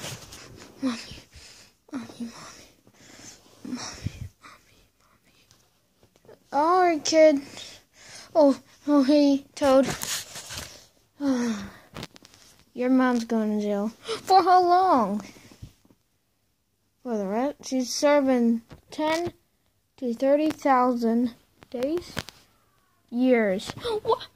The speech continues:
Oh, Cooper's lived to be over a hundred. But that's horrible. Could we bail? No, no, no bailing out.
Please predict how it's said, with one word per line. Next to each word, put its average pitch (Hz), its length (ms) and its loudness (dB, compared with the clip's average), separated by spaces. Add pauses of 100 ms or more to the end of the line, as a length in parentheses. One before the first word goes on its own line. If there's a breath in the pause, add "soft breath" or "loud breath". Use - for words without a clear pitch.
Oh, 269 220 -4
Cooper's 302 400 2
lived 247 180 0
to 247 80 -4
be 220 280 -4
over 214 480 -2
a 214 80 -4
hundred. 226 380 -2
But 440 500 0
that's 466 220 6
horrible. 370 880 6 (1600 loud breath)
Could 302 200 -2
we 294 200 0
bail? 285 380 2
No, 254 420 4
no, 233 140 -2
no 247 440 4
bailing 226 420 2
out. 196 280 -4